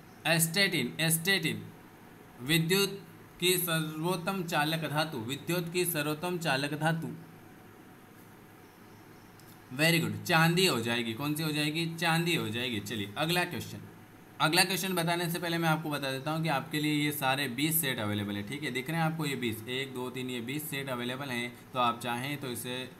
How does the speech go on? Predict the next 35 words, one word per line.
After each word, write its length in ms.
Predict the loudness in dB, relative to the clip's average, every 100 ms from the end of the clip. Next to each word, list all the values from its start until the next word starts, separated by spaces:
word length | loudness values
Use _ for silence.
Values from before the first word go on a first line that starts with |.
| -14 -8
मंगवा 340 | -6 -2 -2
सकते 260 | -4 -6 -6
हैं। 60 |
इसके 160 | -6 -8
साथ 260 | -8 -8 -6
अरिहंत 340 | -4 -4 -6
के 140 | -8
question 380 | -8 -8 -8 -6
भी 100 | -6
मिलेंगे। 340 | -6 -6 -8 -10 -14 -10 -4
एक 140 | 2 4
आपको 240 | 2 0
पीडीएफ़ 340 | -2 -2 -2 -4
बता 200 | -4 -4
देता 200 | -4 -4
हूँ 100 | -4
किस 180 | -6 -6
तरह 180 | -8
से 140 | -8 -4
रहेगी, 420 | -2 -2 -2 -4 -4 -14 -20 -20 -8
ठीक 160 | -4 0
है, 360 | 0 0 -8 -16 -6
ये 140 | 2
आपका 320 | 4 2 2 0
पहला 340 | 0 -2 -2
question 340 | -2 -6 -6
रहेगा, 360 | -4 -2 -2 -2 -4 -6 -8
उसके 220 | -6 -4
नीचे 220 | -4 -2
answer, 440 | -4 -4 -4 -4
दूसरा 300 | -4 -4 -6
question, 260 | -6 -8 -8
उसके 260 | -8 -8 -8
नीचे 320 | -8 -8 -8
answer। 340 | -6 -6 -8